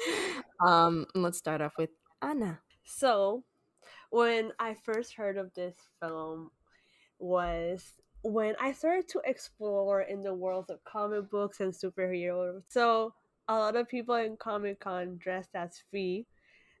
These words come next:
Speaker 2: So, I started to wonder, like, who, who the hell is this guy? <laughs> So, upon my research, I found out about the comic book and I read it. And after I read it,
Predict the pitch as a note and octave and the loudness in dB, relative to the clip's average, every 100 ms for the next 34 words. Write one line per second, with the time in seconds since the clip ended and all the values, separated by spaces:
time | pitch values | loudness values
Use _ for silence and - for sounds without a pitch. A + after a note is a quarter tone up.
0 | _ - A3 G#3+ G#3 - - A3+ - D#4 | _ -6 0 2 0 -2 -4 -6 0 2
1 | D4 C#4+ C4 C4 C4 B3 A#3 A#3 _ _ | 2 2 2 4 2 2 0 -2 _ _
2 | - F#4 G4+ G4+ F#4 - G4+ G4 G4 E4 | 2 6 6 6 2 4 6 6 4 4
3 | E4+ E4 D#4+ - D#4 C#4 A3 F3 - F#4+ | 4 2 0 0 0 2 2 4 8 8
4 | - - - _ _ _ _ _ _ _ | 8 -8 -16 _ _ _ _ _ _ _
5 | _ - _ - C#4+ B3+ B3 A#3+ B3+ B3+ | _ -20 _ 2 4 4 2 2 -2 4
6 | C#4 D4 C#4+ C#4+ D4 - B3+ B3+ - A3 | 6 8 8 8 4 6 4 4 2 -2
7 | - G#3+ G#3+ G#3+ G#3 _ - - _ _ | 2 2 2 -2 -10 _ -20 -20 _ _
8 | _ _ F#3+ F#3+ G3 F#3 G3 F#3 F3+ - | _ _ 4 6 6 4 0 0 -2 -2
9 | - - C#4 C#4 C4+ - C#4 C4 C4 - | -6 0 2 4 2 6 6 6 4 0
10 | - F#3+ F3+ E3+ E3 F#3+ G#3 A3 G#3+ G#3+ | -2 0 0 0 4 6 6 4 2 2
11 | G#3+ - - F#3 F3+ F#3 - F#3 F3+ - | 0 -4 -4 -2 -2 -4 -8 -8 -6 -4
12 | F3+ F#3 C4 C#4 C#4 | -2 2 4 8 6